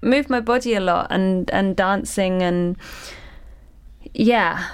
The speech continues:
obviously singing. <laughs> But I'd love to do visual, more visual stuff, but I, I'm not much of a visual artist. Photography as well. I've bought,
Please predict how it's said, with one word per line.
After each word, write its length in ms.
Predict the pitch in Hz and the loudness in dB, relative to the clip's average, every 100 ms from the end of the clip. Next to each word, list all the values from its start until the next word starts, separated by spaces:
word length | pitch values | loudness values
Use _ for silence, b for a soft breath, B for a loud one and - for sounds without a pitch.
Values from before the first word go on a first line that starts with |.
| B B - | B B -2
obviously 360 | 208 202 - 190 | 0 0 -2 -4
singing. 580 | - 202 190 180 196 202 B B B B | 0 2 2 4 4 2 B B B B
<laughs> 120 | - 180 - B B B - | 2 2 -2 B B B 2
But 100 | 214 | 4
I'd 180 | - 220 | 4 4
love 200 | 262 302 | 4 2
to 100 | 269 | 0
do 180 | 240 214 | 0 2
visual, 320 | 233 220 208 | 2 2 0
more 200 | 202 202 | 2 2
visual 320 | 214 208 180 | 2 0 -2
stuff, 360 | - 170 165 - | -2 -2 -2 0
but 160 | 180 | 2
I, 200 | - - - | 2 0 0
I'm 200 | 185 196 | 0 0
not 260 | 190 - | -2 -4
much 320 | - 185 - - | -2 -2 -2 -8
of 60 | |
a 40 | 190 | -4
visual 380 | 185 180 180 | -4 0 0
artist. 440 | - 175 180 185 - | 0 0 0 -4 -2
Photography 500 | 233 277 269 254 214 | 2 2 2 -2 -2
as 160 | 202 | 0
well. 160 | 202 196 | 2 2
I've 160 | 185 185 | 0 2
bought, 240 | 202 - | 0 0